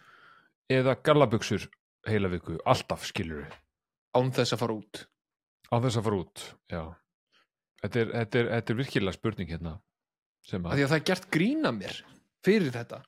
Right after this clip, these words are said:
Speaker 2: að vera alltaf í gallabuxum.
Speaker 1: Já, mér finnst þetta óg-, sko, ég elska að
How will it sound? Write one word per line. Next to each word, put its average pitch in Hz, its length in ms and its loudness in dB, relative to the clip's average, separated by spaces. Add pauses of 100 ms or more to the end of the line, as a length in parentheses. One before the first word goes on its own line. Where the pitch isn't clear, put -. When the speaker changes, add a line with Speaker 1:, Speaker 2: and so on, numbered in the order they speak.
(120)
Speaker 2:
að 139 120 0
vera 151 220 4
alltaf 131 300 0
í 113 80 -4
gallabuxum. 123 440 -4
Speaker 1:
Já, 104 80 -6
mér 123 140 -2
finnst 170 200 -2
þetta - 180 0
óg-, 220 480 4
sko, - 180 -10
ég 196 300 0
elska 208 760 0 (920)
að 135 260 0